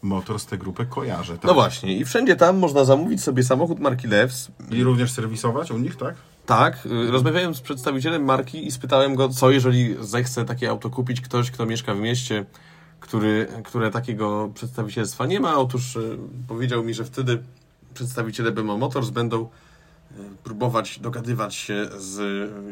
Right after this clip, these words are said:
Speaker 2: innymi właścicielami stacji serwisowych, żeby tam zawrzeć jakąś współpracę, umowę, żeby ten kierowca mógł tam przyjeżdżać na warsztat.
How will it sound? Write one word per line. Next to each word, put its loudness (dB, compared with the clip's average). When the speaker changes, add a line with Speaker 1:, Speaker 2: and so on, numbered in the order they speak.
Speaker 2:
innymi -6
właścicielami -10
stacji -12
serwisowych, -4
żeby -2
tam -6
zawrzeć -4
jakąś -8
współpracę, 0
umowę, 4
żeby 2
ten 2
kierowca 2
mógł 0
tam 0
przyjeżdżać 0
na -4
warsztat. -8